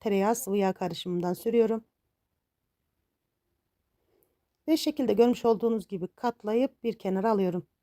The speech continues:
Bütün hamurlarım bitene kadar bu işleme devam ediyorum. Evet arkadaşlar, siz videomu izlerken benim de sizden ufacık bir ricam olacak.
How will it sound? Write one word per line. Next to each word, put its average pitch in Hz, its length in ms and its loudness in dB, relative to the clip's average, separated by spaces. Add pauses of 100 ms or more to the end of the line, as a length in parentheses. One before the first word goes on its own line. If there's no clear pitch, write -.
(560)
Bütün 320 200 2
hamurlarım 208 440 2
bitene 202 280 -4
kadar 214 360 -4
bu 208 120 -2
işleme 202 380 -4
devam 202 280 0
ediyorum. 185 380 -4 (1300)
Evet 320 220 4
arkadaşlar, 240 640 0
siz 240 240 -6
videomu 196 300 -2
izlerken 190 480 -2
benim 208 200 0
de 202 80 -2
sizden 196 280 -8
ufacık 220 380 -6
bir 214 60 -6
ricam 220 320 -2
olacak. 220 400 0